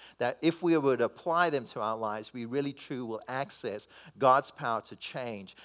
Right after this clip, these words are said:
uh, so especially those negative things in our lives that we want to change. And so, uh, in, uh, in review,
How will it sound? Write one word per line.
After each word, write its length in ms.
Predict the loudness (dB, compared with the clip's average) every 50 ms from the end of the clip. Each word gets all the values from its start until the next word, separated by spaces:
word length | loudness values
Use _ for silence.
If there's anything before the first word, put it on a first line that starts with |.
| -16 -6 -4
uh, 120 | -4 -4
so 180 | -2 -2 -4 -4
especially 480 | -2 -4 -4 -2 -2 -2 -2 -2 -2
those 220 | 0 0 0 0 -2
negative 360 | -4 -4 -4 -2 -4 -4 -6
things 340 | -6 -8 -10 -10 -12 -12 -10
in 100 | -8 -4
our 160 | -4 -4 -2
lives 320 | -4 -4 -4 -6 -6 -8
that 140 | -10 -10 -8 -8
we 80 | -10
want 240 | -8 -8 -8 -10 -10
to 100 | -12 -16
change. 360 | -16 -14 -16 -16 -16 -18 -20 -20 -20 -18 _ -8
And 120 | -8 -4
so, 240 | 2 4 4 4 4 0 -8 -4 0
uh, 260 | 2 4 4 4 2 -2 -4 -4
in, 380 | -2 -2 -2 -2 -4 -6 -4
uh, 300 | -2 0 2 2 0 0 -4 -6 -10
in 140 | -8 -4 -2
review, 460 | -2 -2 0 2 4 4 4 2